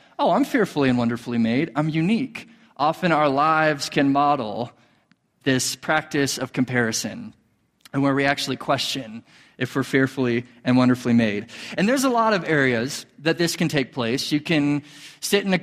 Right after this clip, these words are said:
in your college classroom and have a friend, and you can be comparing right there. You can be in a conversation at a coffee shop and start comparing, you know, a-, anywhere. But really, where we see this played out the most is over social media,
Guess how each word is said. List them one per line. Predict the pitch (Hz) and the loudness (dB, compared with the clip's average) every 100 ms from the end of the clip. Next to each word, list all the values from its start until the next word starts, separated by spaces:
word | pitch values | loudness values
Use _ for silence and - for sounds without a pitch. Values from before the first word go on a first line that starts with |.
| - | 0
in | 170 | 0
your | 165 | 2
college | 165 175 175 170 | 2 2 0 0
classroom | 175 165 - 175 180 | 0 0 0 0 2
and | 170 | 0
have | 156 156 | 0 -2
a | |
friend, | 147 160 151 170 | -2 0 0 0
and | 151 | 0
you | |
can | 151 | 0
be | 156 | -2
comparing | 160 151 160 156 147 | -2 -2 0 2 2
right | 143 135 | 0 0
there. | 139 127 147 | 2 2 2
You | 156 | 0
can | 151 151 | -2 0
be | 151 | 0
in | |
a | 147 | 0
conversation | 165 156 156 180 160 175 | 0 0 0 0 0 0
at | 156 | 0
a | 143 | 0
coffee | 170 160 170 | 0 0 0
shop | 160 165 156 160 | -2 0 0 0
and | 156 | -4
start | - 156 | -2 -2
comparing, | 147 139 139 127 135 - - - - - - _ - | -4 0 0 0 -2 -6 -18 -20 -20 -20 -20 _ -4
you | 139 | 0
know, | |
a-, | 117 | 0
anywhere. | 123 - 226 131 107 - - _ | -2 -2 0 0 -2 -6 -18 _
But | 147 175 | -4 0
really, | 202 214 339 240 143 175 - - _ _ _ - | 0 2 2 2 2 0 -4 -14 _ _ _ -6
where | 151 202 262 | -2 0 2
we | 277 | 0
see | 277 - 247 | 0 0 2
this | 226 - | 2 0
played | - 214 196 | 0 0 2
out | 185 - | 0 2
the | |
most | 165 170 160 151 - | 2 4 2 0 -2
is | 160 139 | -2 2
over | 156 143 160 151 147 | 0 2 2 2 0
social | - 170 160 - | 0 0 0 0
media, | 143 135 113 104 92 | 0 0 0 -4 -6